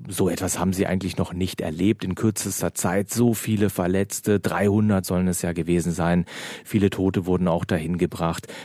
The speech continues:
Traumatisierte Kinder, die ihre Familien verloren haben. Also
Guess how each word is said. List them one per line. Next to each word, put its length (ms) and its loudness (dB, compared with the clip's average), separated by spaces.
Traumatisierte 720 2
Kinder, 400 2
die 160 0
ihre 160 0
Familien 460 0
verloren 480 0
haben. 240 0
Also 220 2